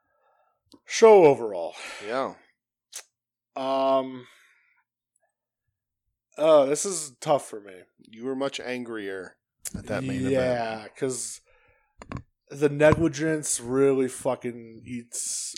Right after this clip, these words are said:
Speaker 2: Yes.
Speaker 1: away at me, and I, I, that's one thing that I fucking hate.
Speaker 2: Mm-hmm.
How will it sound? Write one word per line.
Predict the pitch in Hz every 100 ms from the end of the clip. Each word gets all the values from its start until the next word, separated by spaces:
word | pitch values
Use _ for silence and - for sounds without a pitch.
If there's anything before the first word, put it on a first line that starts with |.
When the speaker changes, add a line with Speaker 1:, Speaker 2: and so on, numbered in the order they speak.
| -
Speaker 2:
Yes. | 120 123
Speaker 1:
away | 123 135
at | 139
me, | 151 160
and | 170 156 113
I, | 110 107 113
I, | 120
that's | 120 123 -
one | 131 131
thing | - 131
that | 127 117 113 - _ - -
I | 113
fucking | - - 127 - 113
hate. | 107 - 120 127 _ 113
Speaker 2:
Mm-hmm. | 107 101